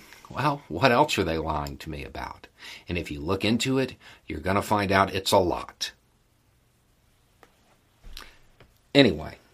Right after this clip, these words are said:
go get vaccinated.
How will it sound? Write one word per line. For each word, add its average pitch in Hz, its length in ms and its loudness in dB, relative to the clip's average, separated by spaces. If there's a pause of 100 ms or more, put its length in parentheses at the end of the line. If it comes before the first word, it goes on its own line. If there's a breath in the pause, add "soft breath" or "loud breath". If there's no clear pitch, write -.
(1500 soft breath)
go 117 160 8
get 117 200 0
vaccinated. - 800 -6